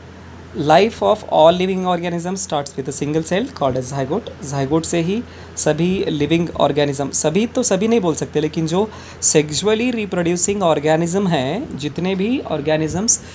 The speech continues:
sexually reproduce करते हैं, उनका जो life है वो zygote से त-, अ, चालू हो जाता है, start हो जाता है। और finally हम देखते हैं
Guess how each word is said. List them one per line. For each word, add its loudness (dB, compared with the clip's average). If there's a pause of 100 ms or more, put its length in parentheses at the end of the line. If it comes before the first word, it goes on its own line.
(120)
sexually 2
reproduce -2
करते -6
हैं, -4
उनका -2
जो 0
life 0
है 0
वो -2 (380)
zygote 0
से 2
त-, -2
अ, 2
चालू 4
हो 2
जाता 2
है, -2
start 2
हो -2
जाता -2
है। -4 (600)
और 4
finally 2
हम 0
देखते -2
हैं -2